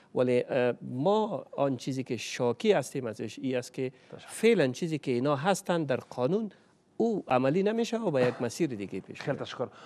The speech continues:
Speaker 2: آقای سعیدی، انتظار شما از فردا، فردا پارلمان رسما افتتاح می‌شه از طرف رئیس جمهور، از نمایندگان مردم در امر نظارت و چگونگی پاسخگویی به معکرینشان و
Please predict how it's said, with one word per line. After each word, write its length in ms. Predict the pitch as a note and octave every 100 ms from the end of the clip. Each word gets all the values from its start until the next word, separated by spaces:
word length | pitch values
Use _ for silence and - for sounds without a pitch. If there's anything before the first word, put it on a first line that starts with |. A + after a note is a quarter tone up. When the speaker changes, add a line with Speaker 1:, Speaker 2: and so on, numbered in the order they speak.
| -
Speaker 2:
آقای 260 | - E3 G3+
سعیدی، 280 | F3+ F3 F3
انتظار 360 | D3+ D3+ F#3
شما 320 | E3 - D#3 D3+
از 300 | A#2+ - - A#2 -
فردا، 480 | C3 A#2 C3 G2+ -
فردا 280 | A#2 A#2+ C#3
پارلمان 420 | C3 B2 B2 B2+
رسما 360 | B2+ - B2 G#2+
افتتاح 400 | - A2 D3+ F3
می‌شه 200 | F3+ F3+
از 80 | E3+
طرف 240 | E3 D#3
رئیس 180 | D#3 D3
جمهور، 280 | D#3+ E3+ E3 - - -
از 220 | C3 B2+
نمایندگان 460 | C3+ C3+ C3 C3+ C#3+
مردم 600 | B2+ A#2+ A2+ D3+ D#3+ D#3 - A#2
در 260 | A#2+ A2+
امر 200 | C#3 C3+
نظارت 460 | C3 B2+ A#2+ C3+ D3+ -
و 160 | C3+ A2+
چگونگی 720 | - A2 A#2 A#2+ A#2+ D3 C#3
پاسخگویی 640 | - B2 B2 A2 C3 C3+
به 120 | B2
معکرینشان 880 | A2+ A#2 G#2 C3 D#3 E3+ - E3 E3 C#3
و 240 | B2+ A#2